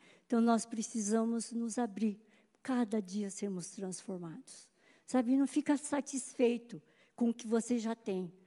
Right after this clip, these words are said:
"Ah, que bom, tô salva. Que bom, entreguei minha vida pra Jesus. Que bom, fui cheia do Espírito Santo. Que bom." Mas Jesus tem mais, Espírito Santo tem mais pra derramar sobre sua vida.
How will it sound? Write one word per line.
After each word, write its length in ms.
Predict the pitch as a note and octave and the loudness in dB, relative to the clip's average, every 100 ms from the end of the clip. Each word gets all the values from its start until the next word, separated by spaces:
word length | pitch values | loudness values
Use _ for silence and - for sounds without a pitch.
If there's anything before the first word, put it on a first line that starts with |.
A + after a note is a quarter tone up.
| - - | -20 -2
"Ah, 300 | C#4+ C#4+ B3 - - | 2 2 2 -4 -8
que 120 | D#4 | -4
bom, 320 | A3 B3 A#3+ | 2 4 4
tô 180 | A#3 C4+ | 2 -4
salva. 600 | A#3 - A3+ G3+ F3+ E3+ - - | -4 -4 -2 -2 -4 -8 -10 -6
Que 120 | - | 0
bom, 260 | B3 B3 C#4 | 4 8 8
entreguei 440 | C4 B3+ B3 B3+ | 8 2 0 0
minha 180 | A#3+ A#3+ | 2 2
vida 240 | A3 A3+ A3 | 2 0 0
pra 140 | A3+ | 0
Jesus. 200 | G#3+ G#3 | 0 0
Que 120 | - | -2
bom, 320 | A#3+ B3 D4 | 4 8 8
fui 200 | C#4+ C#4 | 8 2
cheia 220 | B3+ C4+ A#3 | -2 -2 -4
do 80 | |
Espírito 420 | A3+ - B3+ A#3 A#3 | -6 -4 -2 0 2
Santo. 180 | G#3+ - - | 0 -2 -6
Que 120 | D4+ | -2
bom." 340 | A#3+ C#4 C4 - _ - | 2 2 0 -4 _ -8
Mas 400 | A#3 A#3 G#3+ G3+ | -4 -2 -4 -6
Jesus 380 | B3 A3 B3 - | -6 -4 -6 -2
tem 160 | B3+ | 0
mais, 480 | A3+ G#3+ A3+ A3 G3+ | 2 4 2 2 -4
Espírito 360 | A3 - G#3 - | -8 -6 -8 -8
Santo 240 | - A3 | -6 -4
tem 160 | - A3+ | -2 0
mais 440 | G#3 G#3+ A3+ G#3+ | 2 4 4 2
pra 120 | - | -2
derramar 420 | F#3+ G3 F#3+ G3 | -4 -2 -2 -4
sobre 260 | F#3 G3+ F3+ | -6 -6 -8
sua 240 | E3+ F#3+ | -8 -8
vida. 400 | E3 F3 F#3+ G3 | -8 -8 -6 -8